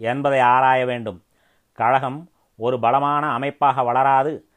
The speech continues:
யாரோ விரல் வெட்டி எண்ணக்கூடிய நாலைந்து பேச்சாளர்களோடு நின்றுவிடும் என்று சில காலம் எதிர்பார்த்தார்கள். அதுபோல் ஆகவில்லை. அமைப்பு வளர்ந்தது.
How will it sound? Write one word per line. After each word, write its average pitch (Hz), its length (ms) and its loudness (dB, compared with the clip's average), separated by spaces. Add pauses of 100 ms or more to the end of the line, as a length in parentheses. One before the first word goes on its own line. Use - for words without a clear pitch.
(200)
யாரோ 127 500 4
விரல் 143 280 0
வெட்டி 147 240 -4
எண்ணக்கூடிய 139 600 -4
நாலைந்து 127 500 0
பேச்சாளர்களோடு 135 800 0
நின்றுவிடும் 131 460 -6
என்று 127 140 -6
சில 123 180 -2
காலம் 127 300 2
எதிர்பார்த்தார்கள். 120 720 0 (480)
அதுபோல் 123 440 2
ஆகவில்லை. 127 500 0 (400)
அமைப்பு 127 400 -4
வளர்ந்தது. 123 460 -2